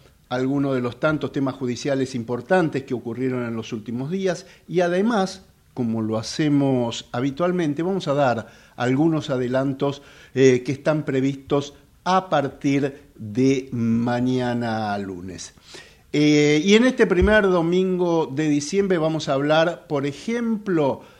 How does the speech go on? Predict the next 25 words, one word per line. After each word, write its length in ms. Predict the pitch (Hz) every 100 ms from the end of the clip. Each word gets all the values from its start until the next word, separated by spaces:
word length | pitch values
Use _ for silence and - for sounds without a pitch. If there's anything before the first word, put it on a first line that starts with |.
| _ -
de 480 | 117 165 196 214 -
las 260 | 151 147 147
novedades 960 | 151 147 151 185 214 180 147 135 131
en 120 | 135 127
algunas 360 | 131 143 147
de 80 | 131
las 180 | 123 113
causas 440 | - 160 156 147 131
por 260 | 123 120
corrupción 580 | - 120 113 - 147 151
que 100 | 139
se 140 | - 120
le 100 | 113
siguen 520 | - 147 143 135 131 - - -
a 80 |
la 120 | 131 127
vicepresidenta 840 | 127 123 120 - 135 147 143 139
Cristina 440 | 123 117 135 127 120
Fernández. 720 | 120 147 170 147 131 131 127 - _
Una 500 | - 214 190 165 151
Cristina 440 | - 135 135 147 143
Fernández 580 | 143 131 143 151 151 -
que 520 | 143 147 165 - -
transitará 840 | 151 143 135 - 127 135 131 156
su 360 | 143 - 151